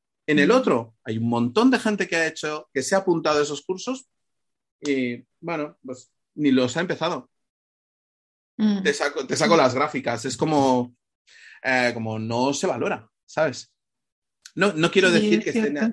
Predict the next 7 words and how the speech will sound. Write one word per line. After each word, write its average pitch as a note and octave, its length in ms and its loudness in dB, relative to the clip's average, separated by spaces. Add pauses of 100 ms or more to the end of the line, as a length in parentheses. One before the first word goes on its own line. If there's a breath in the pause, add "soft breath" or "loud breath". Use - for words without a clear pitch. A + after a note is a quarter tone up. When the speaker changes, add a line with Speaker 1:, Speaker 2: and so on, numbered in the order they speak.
(120)
Speaker 1:
no, - 140 -12
no C#3 140 -4
son D#3 180 -6
comparables, A2+ 640 0
¿no? A#2+ 140 -10
Pero, D3 320 -2 (340)
pero, C3+ 440 2